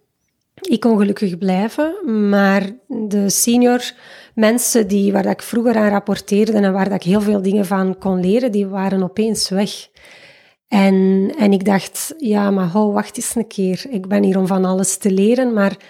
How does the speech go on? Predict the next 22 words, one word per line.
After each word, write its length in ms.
maar 200
als 180
die 140
experts 680
van 240
wie 120
dat 120
ik 60
wil 160
leren 360
er 120
niet 160
meer 200
zijn, 480
ja, 200
wat, 260
wat 160
zit 180
ik 100
hier 180
dan 180
eigenlijk 520